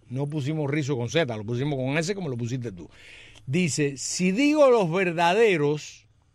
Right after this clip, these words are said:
supuestamente está hablando de sus apellidos, voy de vacaciones a Mantonegro. Mantonegro es una cárcel de mujeres, pa' Mikey, que no lo sabe.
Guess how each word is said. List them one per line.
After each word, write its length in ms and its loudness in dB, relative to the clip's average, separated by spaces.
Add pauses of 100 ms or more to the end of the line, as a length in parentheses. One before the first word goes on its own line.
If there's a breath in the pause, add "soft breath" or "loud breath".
(580)
supuestamente 760 -8
está 120 -4
hablando 260 -2
de 80 0
sus 160 0
apellidos, 460 -2 (400 soft breath)
voy 340 6
de 140 4
vacaciones 640 2
a 120 0
Mantonegro. 1080 0 (1000)
Mantonegro 560 -8
es 60 -4
una 140 -8
cárcel 320 -10
de 100 -10
mujeres, 400 -12
pa' 140 -16
Mikey, 360 -12
que 120 -16
no 100 -18
lo 100 -14
sabe. 440 -16